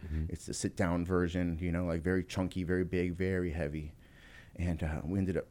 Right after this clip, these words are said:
Speaker 2: um, you know, based on the style and fashion I saw out there, uh, which is, you know, general festival, festival fashion, which is a lot of glam, a lot of jewels, you know. You see that stuff all over internet,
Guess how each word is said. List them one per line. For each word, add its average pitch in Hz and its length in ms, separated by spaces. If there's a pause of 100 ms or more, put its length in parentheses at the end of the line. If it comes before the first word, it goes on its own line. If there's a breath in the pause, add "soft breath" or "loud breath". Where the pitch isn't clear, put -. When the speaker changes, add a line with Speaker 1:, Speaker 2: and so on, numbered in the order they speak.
(140)
Speaker 2:
um, 73 380 (280)
you 92 120
know, - 160 (280)
based 98 280
on 82 180
the 80 120
style 101 340
and 85 100
fashion 110 320
I 76 60
saw 80 240
out - 140
there, 65 300 (720 soft breath)
uh, 80 120
which 95 180
is, 98 180
you 180 60
know, 147 80
general 107 320
festival, 90 640
festival - 460
fashion, 82 440
which 92 120
is 76 60
a 87 40
lot 82 160
of 80 80
glam, 85 320
a 92 40
lot 85 120
of 87 60
jewels, 87 500
you 95 60
know. 82 260 (400 soft breath)
You - 80
see 101 120
that 82 140
stuff - 320
all 80 80
over 73 160
internet, 73 420